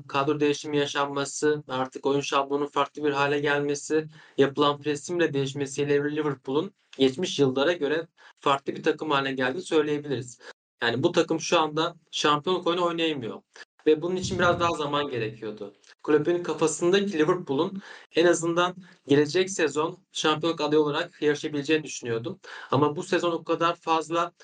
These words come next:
farklı etkenler var ve takımlar puan kaybı yaşıyorlar, reaksiyon veriyorlar. Ee, geçmiş yıllardaki dominasyondan uzak olduğu için Premier Lig,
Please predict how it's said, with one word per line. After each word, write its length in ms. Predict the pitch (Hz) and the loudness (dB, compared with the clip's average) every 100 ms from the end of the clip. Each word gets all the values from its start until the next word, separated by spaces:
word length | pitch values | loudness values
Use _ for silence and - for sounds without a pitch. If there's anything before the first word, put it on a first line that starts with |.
| - - | -20 -8
farklı 380 | - 151 151 | 0 0 2
etkenler 480 | 165 160 170 170 156 | -2 -2 0 0 0
var 220 | 165 156 | 0 0
ve 160 | 151 156 | -4 -6
takımlar 640 | 151 - 147 147 151 - - | -10 -8 -4 -2 -2 -4 -2
puan 240 | 147 143 143 | 2 2 2
kaybı 280 | 147 139 | -2 0
yaşıyorlar, 580 | 139 139 151 143 143 143 | -2 -2 -2 -2 0 -2
reaksiyon 500 | 139 131 127 147 143 | -2 -2 -2 -2 0
veriyorlar. 540 | 143 139 139 143 143 - _ - _ _ - | 0 0 2 0 -4 -12 _ -20 _ _ -6
Ee, 200 | 110 110 | 0 2
geçmiş 420 | 127 147 190 170 | 2 2 0 -4
yıllardaki 340 | 170 160 151 | 0 0 0
dominasyondan 560 | 151 151 156 156 160 156 | -2 0 -4 -4 -4 -2
uzak 280 | 143 156 156 | 0 0 2
olduğu 220 | 156 160 | -2 -2
için 220 | 202 160 | -8 -8
Premier 480 | 131 123 123 117 120 | -4 0 0 0 -2
Lig, 140 | 123 | -8